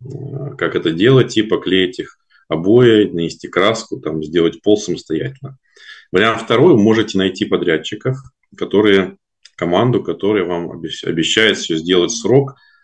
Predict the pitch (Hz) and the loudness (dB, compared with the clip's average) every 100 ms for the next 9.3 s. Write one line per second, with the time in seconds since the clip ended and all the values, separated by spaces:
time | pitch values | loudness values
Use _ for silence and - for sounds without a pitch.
0 | _ - - 90 85 87 80 117 127 - | _ -14 -2 2 2 0 -2 -2 -2 -8
1 | - 95 90 85 - 85 87 92 98 98 | -8 -6 -6 -6 -10 -10 -6 0 2 4
2 | 92 - _ _ _ _ _ _ _ - | 2 -4 _ _ _ _ _ _ _ -20
3 | _ 92 87 - - - - 85 82 80 | _ -12 -12 -12 -16 -14 -12 -8 -8 -6
4 | - - - - - 104 - - - - | -8 -8 -10 -8 -4 -2 -4 -8 -10 -10
5 | - - 98 98 92 90 - _ _ _ | -4 2 2 2 -2 -4 -12 _ _ _
6 | - 95 98 117 107 - 95 92 101 - | -4 -2 2 2 2 -2 0 0 -2 -8
7 | 87 87 90 90 82 - - 82 82 85 | -8 -6 -2 -2 -2 -6 -6 -2 -2 -2
8 | 110 98 82 82 80 82 85 - - 78 | -4 -4 -4 -4 -4 -6 -8 -10 -14 -14
9 | - - 135 | -10 -10 -10